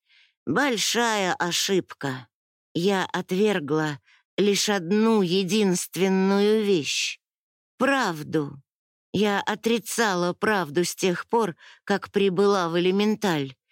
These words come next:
Это относилось ко всему. К моей роли наследницы,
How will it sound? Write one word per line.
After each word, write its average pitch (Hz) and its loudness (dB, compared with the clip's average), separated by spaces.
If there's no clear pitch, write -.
Это 247 0
относилось 233 0
ко 254 0
всему. 180 0
К - -12
моей 247 4
роли 175 4
наследницы, 175 0